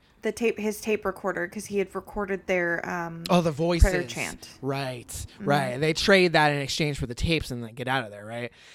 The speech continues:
Speaker 2: And the whole second half of the movie is pulling the rug out from under you. And I love the structure of that,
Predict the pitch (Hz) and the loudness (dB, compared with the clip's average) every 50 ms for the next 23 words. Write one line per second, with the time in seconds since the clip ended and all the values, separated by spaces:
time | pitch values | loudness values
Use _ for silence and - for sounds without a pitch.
0 | - - - - _ - 165 165 170 165 160 160 151 - - _ _ _ _ _ | -20 -20 -20 -20 _ 2 6 6 8 8 6 4 0 -4 -12 _ _ _ _ _
1 | _ _ _ _ 175 170 170 - - 330 359 - - - - - 269 320 - 440 | _ _ _ _ 4 4 4 8 10 10 10 10 8 2 0 2 2 2 2 0
2 | 359 262 254 208 180 165 175 147 156 151 151 147 139 131 143 139 135 151 147 147 | 0 2 4 2 2 2 0 -2 0 0 0 0 0 0 0 -2 -2 -2 0 0
3 | 147 147 143 143 131 - - - - _ _ _ _ _ _ _ _ _ _ _ | 2 2 0 0 -4 -8 -12 -16 -18 _ _ _ _ _ _ _ _ _ _ _
4 | _ _ _ _ - - 160 180 214 247 220 196 202 220 220 208 214 214 - - | _ _ _ _ 8 8 10 10 8 8 8 10 10 10 8 8 4 4 2 0
5 | 175 175 226 294 254 170 139 123 110 107 107 - - 147 147 156 165 160 156 165 | 0 0 0 0 0 -2 -2 -2 -6 -8 -10 -6 -4 -2 2 4 4 6 8 8
6 | 180 233 254 220 214 - - - - - 202 220 - - - 233 190 175 165 143 | 6 6 6 2 0 0 0 -2 0 2 2 2 2 0 -2 0 0 0 0 0
7 | 127 131 131 123 123 123 123 127 | 0 0 0 0 0 0 -2 -4